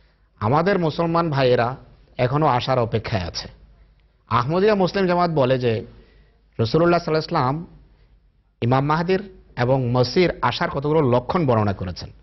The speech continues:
যে চারিত্রিক অধপতন, নোংরামি, ফাসাদ, বিশৃঙ্খলা, মুসলমানদের ভিতর দলাদলি, তারপরে বেবিচার, জুয়া, মদ,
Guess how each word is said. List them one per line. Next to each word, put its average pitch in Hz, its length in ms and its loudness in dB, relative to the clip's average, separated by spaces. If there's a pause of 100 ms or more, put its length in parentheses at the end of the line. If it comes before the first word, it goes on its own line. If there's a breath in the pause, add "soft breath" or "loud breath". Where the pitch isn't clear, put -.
(420 soft breath)
যে 120 60 0
চারিত্রিক 147 580 0
অধপতন, 139 580 2
নোংরামি, 131 840 2 (360 loud breath)
ফাসাদ, 131 500 2
বিশৃঙ্খলা, 139 600 2
মুসলমানদের 135 540 0
ভিতর 131 260 2
দলাদলি, 127 720 2 (480 soft breath)
তারপরে 127 580 0 (300)
বেবিচার, 127 920 2
জুয়া, 131 560 4
মদ, 131 680 0